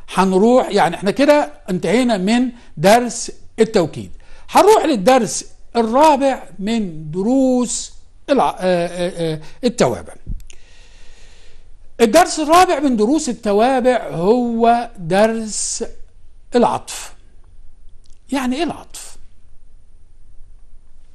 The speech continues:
العطف يقصد به في النحو اتباع لفظ لآخر بواسطة حرف، يعني ب-، ب-، بربط بين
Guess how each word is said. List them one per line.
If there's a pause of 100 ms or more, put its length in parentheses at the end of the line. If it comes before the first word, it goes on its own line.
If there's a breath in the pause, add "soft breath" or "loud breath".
(1040 soft breath)
العطف (640)
يقصد
به
في
النحو (1500)
اتباع
لفظ (420)
لآخر (720)
بواسطة
حرف، (880)
يعني (440)
ب-،
ب-،
بربط
بين